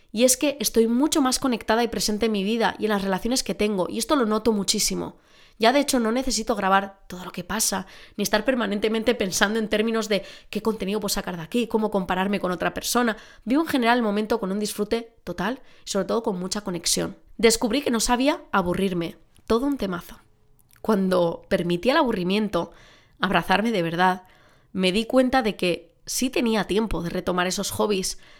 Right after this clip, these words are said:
que hace años aparqué. Clases sueltas de cerámica, acuarela, cocina y sobre todo ver más arte en general. Y todo ha ido contribuyendo a nutrir más mi creatividad. He encontrado además la valentía de comunicar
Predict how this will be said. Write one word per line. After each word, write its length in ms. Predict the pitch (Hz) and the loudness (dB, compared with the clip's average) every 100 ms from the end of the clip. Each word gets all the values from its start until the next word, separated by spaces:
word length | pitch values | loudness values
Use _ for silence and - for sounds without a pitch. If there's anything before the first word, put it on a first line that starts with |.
| - | -2
que 100 | - | 2
hace 160 | 190 196 | 4 4
años 280 | 196 202 220 | 2 0 0
aparqué. 540 | - 180 180 175 - _ _ _ _ | -2 -4 -4 -6 -6 _ _ _ _
Clases 300 | - 185 - | -2 -2 0
sueltas 300 | - 180 175 | -2 -4 -4
de 80 | 170 | -6
cerámica, 560 | 170 196 240 202 202 196 | -4 0 0 0 0 0
acuarela, 640 | 196 175 202 202 185 196 - | -2 -2 0 2 2 0 -6
cocina 540 | 180 - 226 196 196 - | -8 -4 -2 -2 -4 -6
y 60 | |
sobre 180 | 214 208 | -4 0
todo 180 | 247 262 | 0 2
ver 180 | 220 214 | 0 0
más 240 | 202 - | -2 0
arte 480 | 196 214 185 175 - _ | -2 -2 -6 -8 -12 _
en 120 | 190 | -6
general. 500 | 170 185 170 165 160 - - - - - | -4 -4 -2 -2 -4 -14 -20 -20 -20 -6
Y 120 | 214 | 4
todo 160 | 262 302 | 8 8
ha 60 | |
ido 140 | 320 311 | 6 4
contribuyendo 760 | 262 233 196 208 226 262 - | 2 2 2 0 0 0 -2
a 120 | - 190 | -2 0
nutrir 460 | 180 208 240 254 - | -2 0 -2 -4 -8
más 280 | 190 214 - | -4 -2 -2
mi 100 | 226 | -6
creatividad. 600 | 202 175 175 170 165 160 - - - _ _ | -6 -8 -4 -2 -2 -6 -16 -20 -20 _ _
He 80 | 214 | 0
encontrado 460 | 262 294 285 285 | 2 2 4 4
además 400 | 277 220 240 - - - - - | 4 4 2 0 -8 -14 -14 0
la 160 | 226 | 6
valentía 560 | 202 190 190 196 254 240 | 6 6 2 0 2 2
de 140 | 202 | 2
comunicar 560 | 196 190 190 196 185 | 0 -2 0 2 2